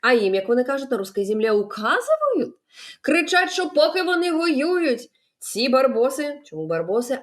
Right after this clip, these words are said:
офігіли. Зміни їм не подобаються. Зачекайте, то що виходить, що тепер, якщо ти вдягнув форму, невідомо де ти воював, на яких колчаковських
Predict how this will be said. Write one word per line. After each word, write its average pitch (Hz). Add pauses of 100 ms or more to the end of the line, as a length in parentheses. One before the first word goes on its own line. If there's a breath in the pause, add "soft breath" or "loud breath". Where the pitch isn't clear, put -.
офігіли. 226 (400)
Зміни 233
їм 294
не 320
подобаються. 262
Зачекайте, 214 (320 soft breath)
то 202
що 208
виходить, 208
що 185
тепер, 240
якщо 262
ти 190 (280 loud breath)
вдягнув 233
форму, 214 (160)
невідомо 202
де 262
ти 339
воював, 226 (280 soft breath)
на 220
яких 285
колчаковських 285